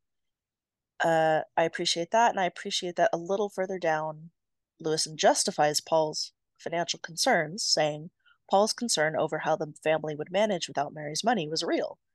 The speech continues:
And then he summarizes kind of the, the dire straits the cotton market was in, and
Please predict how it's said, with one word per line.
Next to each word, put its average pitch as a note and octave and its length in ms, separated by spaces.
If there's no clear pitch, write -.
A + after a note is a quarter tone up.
And E3 60
then D#3+ 100
he D#3 520
summarizes D3 600
kind D3 200
of D3+ 120
the, C#2+ 240
the - 180
dire E3 240
straits - 320
the - 60
cotton D#3+ 320
market D#3+ 300
was D#3 160
in, D3 280
and C3+ 280